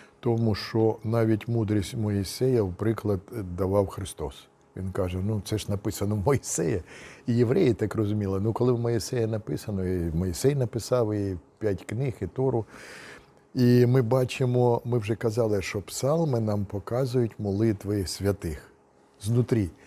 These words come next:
Знаєте, ми не знаємо, як молився Христос. Він небагато нам своїх молитв у діях апостолів, але в псалмах ми знаємо, що Христос і так молився. Ми знаємо, як молився Давид.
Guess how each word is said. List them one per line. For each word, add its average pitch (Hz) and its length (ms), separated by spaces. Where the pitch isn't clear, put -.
Знаєте, 127 300
ми 131 440
не 135 300
знаємо, 127 400
як 110 220
молився 104 480
Христос. - 600
Він 110 160
небагато 110 500
нам 90 180
своїх 98 300
молитв 101 440
у 92 100
діях 135 420
апостолів, 113 520
але 123 180
в 113 60
псалмах 135 500
ми 113 100
знаємо, 123 240
що - 140
Христос 110 420
і 113 40
так 95 260
молився. 87 460
Ми 101 120
знаємо, 127 280
як 123 140
молився 127 400
Давид. 120 320